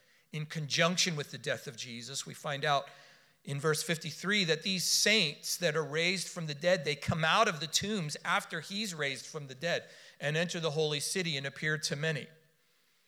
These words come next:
So these are extraordinary events. The death of Jesus has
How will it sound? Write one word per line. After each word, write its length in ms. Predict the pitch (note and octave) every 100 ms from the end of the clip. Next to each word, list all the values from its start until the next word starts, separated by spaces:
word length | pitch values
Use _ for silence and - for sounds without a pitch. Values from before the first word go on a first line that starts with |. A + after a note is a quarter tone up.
| _ - _
So 160 | - D#3
these 240 | G#3 A#3
are 80 | A3+
extraordinary 840 | F3+ - - A3 A3 G#3 G3+ F#3
events. 480 | E3 E3+ D3 A2+ -
The 140 | D3
death 280 | C3+ F3+ F3
of 120 | E3+
Jesus 600 | - F#3 G3 C#3+ C3+ - - - - _ -
has 420 | D3+ D3 -